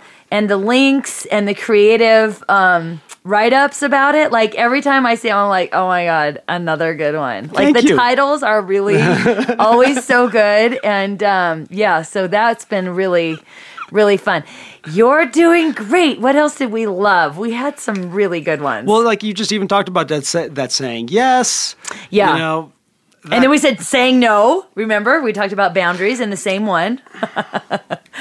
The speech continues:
Speaker 2: Yeah.
Speaker 1: Sometimes you say yes.
Speaker 2: Yeah, and,
Speaker 1: Sometimes
Speaker 2: and
Speaker 1: you say no.
Speaker 2: And even, uh, you know, embrace the feminine.
Speaker 1: Oh, yeah.
Speaker 2: And
Speaker 1: More of that coming for sure, people.
Speaker 2: Yeah, and, and th-, there's nothing more fun.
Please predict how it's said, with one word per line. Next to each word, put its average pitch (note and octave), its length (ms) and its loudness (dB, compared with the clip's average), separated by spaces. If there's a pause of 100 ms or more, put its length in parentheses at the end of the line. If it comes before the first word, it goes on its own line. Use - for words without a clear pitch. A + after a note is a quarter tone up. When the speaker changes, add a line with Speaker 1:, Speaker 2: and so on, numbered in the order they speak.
(120)
Speaker 2:
Yeah. E3 260 -4
Speaker 1:
Sometimes A#3 400 0
you C4 60 -4
say C4 160 0
yes. D4 680 -4
Speaker 2:
Yeah, E3+ 180 -4
and, C4+ 160 -2
Speaker 1:
Sometimes C4 220 0
Speaker 2:
and B3+ 80 0
Speaker 1:
you C4 60 -2
say C4 160 -2
no. C4 840 2 (120)
Speaker 2:
And D#3+ 200 -4
even, F#3+ 340 -2
uh, F3 260 -8
you E3+ 120 -2
know, D3 100 -2
embrace C3+ 460 -2
the - 100 -20
feminine. A3+ 680 2
Speaker 1:
Oh, F#3+ 240 2
yeah. F3 420 0 (120)
Speaker 2:
And E3 140 2
Speaker 1:
More C#4 240 4
of A#3 120 -2
that B3 260 0
coming G#3 440 -4
for G3+ 280 -2
sure, F3+ 460 -2
people. C#3+ 540 -6
Speaker 2:
Yeah, E3 280 2
and, F3 240 -2
and D#3+ 300 -4
th-, E3 140 -8
there's E3 300 0
nothing F3+ 500 0
more F3+ 240 2
fun. D#3 600 -2